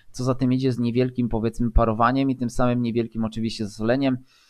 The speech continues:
E, trzecia przyczyna to oczywiście niewielkie połączenie Bałtyku z sąsiednim morzem, czyli z Morzem Północnym, tylko przez bardzo wąskie cieśniny duńskie, co w konsekwencji bardzo mocno ogranicza wlewy tej słonej wody,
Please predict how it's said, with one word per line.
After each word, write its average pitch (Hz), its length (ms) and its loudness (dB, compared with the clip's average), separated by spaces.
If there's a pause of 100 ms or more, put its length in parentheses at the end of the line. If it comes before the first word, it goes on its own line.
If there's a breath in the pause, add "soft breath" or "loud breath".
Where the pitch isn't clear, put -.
(240 soft breath)
E, 127 160 4
trzecia 190 320 4
przyczyna 139 580 2 (800)
to 147 120 4
oczywiście 147 460 -2
niewielkie 139 420 0
połączenie 127 500 0
Bałtyku 120 640 0
z - 120 -12
sąsiednim 120 540 -2
morzem, 113 320 -2
czyli 113 200 -4
z 113 80 -8
Morzem 113 300 -2
Północnym, 117 500 -2 (340 loud breath)
tylko 143 340 2
przez 120 240 -4
bardzo 120 340 0
wąskie 120 340 -4
cieśniny 117 420 -4
duńskie, 123 480 0
co 110 260 -2
w - 80 -12
konsekwencji 113 640 -4
bardzo 117 280 0
mocno 110 420 -4
ogranicza 110 540 -2
wlewy 110 380 -2
tej 104 160 -6
słonej 110 400 -4
wody, 107 340 -2